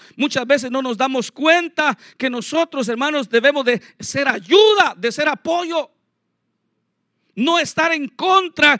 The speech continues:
como estos hombres, como Alejandro, como E-, Emileo, Fileto, que dice que se oponían a lo que Pablo hablaba. Y entonces llegó un momento en que Pablo se molestó y dijo,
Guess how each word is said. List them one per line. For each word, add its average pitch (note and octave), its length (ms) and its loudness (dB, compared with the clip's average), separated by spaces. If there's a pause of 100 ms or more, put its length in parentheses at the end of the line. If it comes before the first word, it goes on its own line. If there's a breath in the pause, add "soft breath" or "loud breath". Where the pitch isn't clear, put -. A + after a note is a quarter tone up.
(140 loud breath)
como C4 320 2
estos D4+ 460 -4
hombres, D4+ 560 2
como B3+ 220 -6
Alejandro, C4+ 720 0 (180 loud breath)
como B3 300 0
E-, A3 160 -4 (100)
Emileo, B3 720 4
Fileto, C4 720 0 (160 loud breath)
que A3+ 140 0
dice C#4+ 240 -4
que A#3+ 160 -10
se A#3 120 -8
oponían C4 560 -4
a B3+ 80 -2
lo G#3 120 -4
que F#3+ 120 -6
Pablo C4+ 360 -2
hablaba. A#3 500 0 (220 loud breath)
Y A3 160 -4
entonces A#3 560 -6
llegó G3+ 240 -10
un C#4 40 -14
momento B3 320 -8
en A3 60 -6
que F#3+ 140 -10
Pablo A#3 280 -4
se G#3 120 -14
molestó F#3 340 -10
y G3+ 40 -8
dijo, G3 160 -12